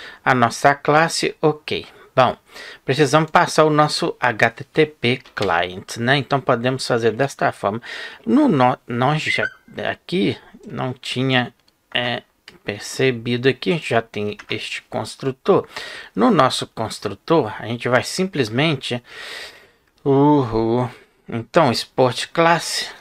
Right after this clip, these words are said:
a nossa classe. No nosso construtor, precisamos passar, né? Então, vamos colocar aqui o nosso private. Vamos chamar o nosso H T T P.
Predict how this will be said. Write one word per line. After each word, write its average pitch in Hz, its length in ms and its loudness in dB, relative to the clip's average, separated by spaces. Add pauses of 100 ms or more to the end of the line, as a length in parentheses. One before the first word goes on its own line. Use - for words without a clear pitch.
a 131 120 -4
nossa 135 400 0
classe. - 440 -6
No 180 140 -2
nosso 131 360 4
construtor, 120 720 -2
precisamos 113 720 -6
passar, - 600 -2
né? 113 120 -2
Então, 147 340 0
vamos 104 160 -10
colocar 98 360 -2
aqui - 160 -8
o 98 80 -4
nosso 98 300 -6
private. 135 540 0 (420)
Vamos 180 240 0
chamar 139 360 4
o 160 80 4
nosso 117 500 0 (120)
H 104 440 0 (120)
T - 160 -10 (120)
T 147 120 2
P. 151 380 0